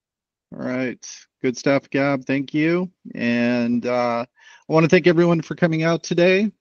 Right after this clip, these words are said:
And, uh, wa-, definitely wanna thank Dusty. Uh, that was a,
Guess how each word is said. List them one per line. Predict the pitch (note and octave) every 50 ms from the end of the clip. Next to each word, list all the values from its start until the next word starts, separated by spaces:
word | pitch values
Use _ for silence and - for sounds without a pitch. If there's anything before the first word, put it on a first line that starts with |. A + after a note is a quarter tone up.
| _ - -
And, | - - B2+ B2+ C3 C3 C3 B2+ B2 B2+ B2+ B2 B2 B2 B2 A#2+ - B2
uh, | A#2+ B2 B2 A#2+ A#2+ A#2+ A#2+
wa-, | B2 A#2+ B2+ B2+ A#2 - -
definitely | C#3 C#3 - - C#3+ C3+
wanna | C3+ C3+ C3+ B2
thank | - C#3+ C3+ A#2+ -
Dusty. | - C3 C3+ C3+ - - D3+ C#3+ D3 D3+ D#3+ - _ _ _ _ - -
Uh, | A#2+ A#2+ A#2 A#2+
that | A#2+ A#2+ A2+
was | A#2 B2 A#2+ A2 - A#2+
a, | A#2 A2+ A#2 A2+ A2+ A2